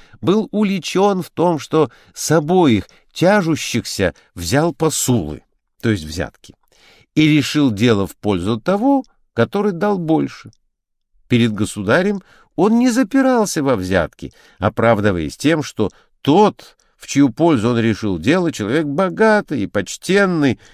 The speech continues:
а потому больше заслуживает доверия перед судом, нежели бедный и незначительный его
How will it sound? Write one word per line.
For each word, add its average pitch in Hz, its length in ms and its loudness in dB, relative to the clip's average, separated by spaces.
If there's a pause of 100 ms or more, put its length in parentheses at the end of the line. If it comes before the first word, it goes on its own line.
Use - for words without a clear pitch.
(120)
а 107 100 2
потому 131 560 0 (140)
больше 156 560 2
заслуживает 120 760 0
доверия 110 520 2
перед 90 340 -4
судом, 196 480 0
нежели 196 420 -2 (200)
бедный 170 560 0
и 170 240 -2
незначительный 175 920 -2
его 143 300 -2